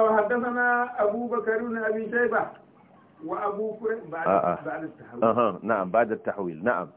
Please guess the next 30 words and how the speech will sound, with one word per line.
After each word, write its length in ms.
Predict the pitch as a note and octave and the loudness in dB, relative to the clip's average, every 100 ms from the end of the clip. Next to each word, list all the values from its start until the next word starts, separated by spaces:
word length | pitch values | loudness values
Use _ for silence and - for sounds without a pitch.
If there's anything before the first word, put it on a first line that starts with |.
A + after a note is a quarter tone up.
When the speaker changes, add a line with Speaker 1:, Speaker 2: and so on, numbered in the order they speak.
| - A#2+ A#2 A2+ - | -20 -20 -20 -20 -18
Speaker 1:
وأبو 380 | D#3 G3 A3 A3+ | -12 -8 -8 -8
كريب 500 | A3+ B3 B3 A#3 A3 G#3 | -6 -4 -4 -6 -10 -8
قال 300 | A3 A#3 G#3 G#3 G#3 G3+ G3+ G#3 | -4 -4 0 0 2 2 2 2
Speaker 2:
نعم. 360 | B2+ A2+ F2+ D2+ _ | 2 2 -4 -12 _
Speaker 1:
حدثنا 600 | D#3 - A#3+ A#3+ A#3+ A#3+ | -20 -14 -12 -10 -8 -6
أبو 180 | A3 B3 | -8 -10
معاوية 600 | B3 A3+ B3 B3 A#3 G#3+ | -12 -6 -4 -2 -2 -2
Speaker 2:
أها. 480 | - G2 G2+ B2 G2 - C#3+ | -2 -4 0 0 0 -2 -12
Speaker 1:
جميعا 400 | E3+ G#3+ A#3 A#3 | -12 -8 -8 -8
عن 260 | A3 A3 A3 | -8 -8 -6
الأعمش 420 | G#3 G3+ A3+ - | -6 -6 -6 -2
Speaker 2:
Dukkaninsu 520 | B2+ - C3 C3 B2+ | -2 2 2 0 -4
daga 240 | G#2+ F#2 D2+ | -4 -2 -2
Al-A'mash. 600 | F2+ - C3 C3+ B2+ G#2 - | 0 0 0 0 -2 -4 -10
Speaker 1:
بهذا 360 | D3+ G3 G#3+ G#3 | -14 -12 -10 -10
الإسناد 760 | G3+ - G3 G3 G3+ F#3+ F3 | -12 -14 -14 -8 -8 -8 0
Speaker 2:
Da 80 | D#3+ | 4
wannan 260 | C#3+ C#3+ B2 | 6 4 -2
isnadin. 520 | G#2 - A2+ A2+ G2 D2+ - - | -8 -6 -2 -2 -4 -12 -18 -16
Speaker 1:
وليس 340 | D#3 F3 A#3+ A#3+ G#3+ | -12 -8 -8 -8 -10
في 160 | A#3 | -10
حديث 320 | A3 A3 A#3 | -10 -10 -14
أبي 260 | A#3 G#3 A3 A3+ G#3+ | -12 -10 -10 -12 -12
معاوية 680 | G#3 A#3 A3+ A#3 A3 G#3+ A3+ - | -10 -8 -8 -10 -10 -10 -8 2
Speaker 2:
Baya 300 | C3 C#3+ A#2+ | 4 4 0
cikin 320 | - C3 C3+ | -6 -8 -6
hadisin 440 | G#2+ A2 B2+ B2+ - | -6 -6 -6 -6 -6
Abi 260 | G#2 A#2+ B2 | -6 -4 -6
Muawiya. 680 | A2 F2+ C3 C#3+ C#3 G#2 | -4 0 2 2 2 2
Speaker 1:
فقال 400 | E2+ - G3 A3 | -2 -12 -12 -10